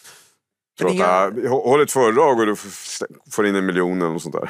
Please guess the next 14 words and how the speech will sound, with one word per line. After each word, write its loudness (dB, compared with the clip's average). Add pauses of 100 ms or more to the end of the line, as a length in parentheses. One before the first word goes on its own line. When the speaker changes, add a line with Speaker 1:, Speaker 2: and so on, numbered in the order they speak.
Speaker 1:
Men 0
kan -4
man 0
inte -8
få -2
några 0
sponsor-, 0
har 0
du 0
inte -6
fått -6
några -2
sponsor, -4
eh, -2